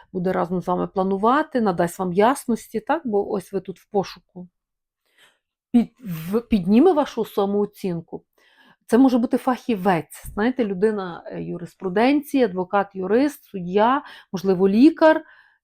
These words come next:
І, можливо, от ви шукали відповіді, так, ви, ви чекали на щось, на, на результат, на відповіді, і вона вам пояснить це все. Пояснить ситуацію, і ви зрозумієте, що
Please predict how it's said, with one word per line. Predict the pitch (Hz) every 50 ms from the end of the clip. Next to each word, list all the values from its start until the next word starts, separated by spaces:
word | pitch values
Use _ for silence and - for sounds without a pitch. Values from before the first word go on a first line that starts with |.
| _ _
І, | - 196
можливо, | 190 190 190 180 190 208 214 220 -
от | 208 202 208
ви | 208 220
шукали | - - 208 - - 202 190 190 180
відповіді, | 190 226 254 254 - - 302 269 254 226 262
так, | - - 233 240 -
ви, | - 180 190 185 185 185 190 - - - 185 185
ви | 180 180 190 185
чекали | 185 - 196 - - 208 226 254 277 277
на | 247 247 240
щось, | - - - 262 262 269 269 -
на, | 233 214 202 202 208 214 202
на | 202 208 202
результат, | 208 214 202 208 208 190 - 220 226 220 220
на | 214
відповіді, | 190 202 202 - _ 208 202 190 175 226
і | - -
вона | 175 196 208 240 285
вам | 277 240 220
пояснить | - - 202 202 202 180 165 - - - - -
це | - - - 170
все. | - - - - - - _ _ _ _ _ _ _ _ _ _ _ - - _ _ _ _ _ _ _ _ _ _ -
Пояснить | 214 214 208 220 233 - - 285 269 -
ситуацію, | - 220 - - 208 190 175 180 - - - 196
і | - 202
ви | 190 226 233
зрозумієте, | 214 208 208 196 202 220 208 226 240 240 233 - 202
що | - - - 214 190